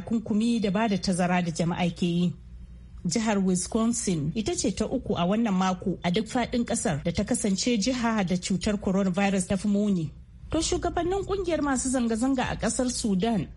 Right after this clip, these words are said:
da suka tare tituna da suka hada da Khartoum da ma'aikatar mai da ke birnin da ke gabar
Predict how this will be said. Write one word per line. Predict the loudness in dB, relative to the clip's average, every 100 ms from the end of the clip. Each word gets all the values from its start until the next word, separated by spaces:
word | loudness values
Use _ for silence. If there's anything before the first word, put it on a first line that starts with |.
| -8
da | -4
suka | -4 -4 0 0 0 0
tare | 0 0 0
tituna | 0 0 0 0 2 0
da | 0
suka | -2 0 0
hada | 2 0
da | 0 0
Khartoum | 0 -2 0 0 0 0
da | 0 2 0 0
ma'aikatar | 0 2 0 0 2 2
mai | 2 2 0 -2
da | -2
ke | 0 0
birnin | 2 2 2 0
da | -2
ke | 0 0
gabar | 0 0 -2